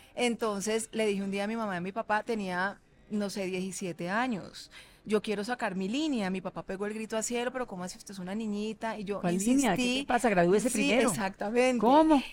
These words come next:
Speaker 1: Y mi mamá, muy bella, siempre creyendo en, en mí, dijo: "Bueno, hagámosle". Y yo me acuerdo, Pilar, hicimos una pequeña colección, yo no sé cuántas piezas, lo único que me acuerdo es que la pusimos en la habitación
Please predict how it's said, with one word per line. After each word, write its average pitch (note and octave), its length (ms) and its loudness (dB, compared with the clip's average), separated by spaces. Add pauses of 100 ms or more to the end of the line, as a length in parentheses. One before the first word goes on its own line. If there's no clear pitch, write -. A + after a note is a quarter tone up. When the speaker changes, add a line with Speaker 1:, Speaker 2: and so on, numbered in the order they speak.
(120)
Speaker 1:
Y C#4+ 140 4
mi C#4 100 2
mamá, A3+ 260 0
muy A3 220 -2
bella, B3 480 0
siempre A3+ 420 -2
creyendo G#3+ 840 0
en, G#3+ 480 0
en G#3 260 0
mí, A3+ 340 0 (320)
dijo: A#3 260 0
"Bueno, A3 320 0
hagámosle". G3 800 -2
Y B3 320 -2 (260)
yo D#3+ 120 -12
me D#3+ 100 -8
acuerdo, A#3+ 420 -2
Pilar, F#3+ 420 -4 (320)
hicimos G#3+ 540 -4
una B3 300 -4
pequeña G3+ 380 -6
colección, A3 500 -6
yo G3+ 80 -2
no G#3 140 -4
sé A#3+ 260 -4
cuántas B3 400 -6
piezas, A#3 500 -4
lo A3 80 -4
único G3+ 240 -8
que A#3+ 80 -8
me A#3+ 80 -4
acuerdo G#3 300 -8
es F3+ 80 -8
que G#3 80 -6
la A3 120 -2
pusimos A#3 540 -6
en G#3 160 -4
la F#3 80 -6
habitación E3 680 -10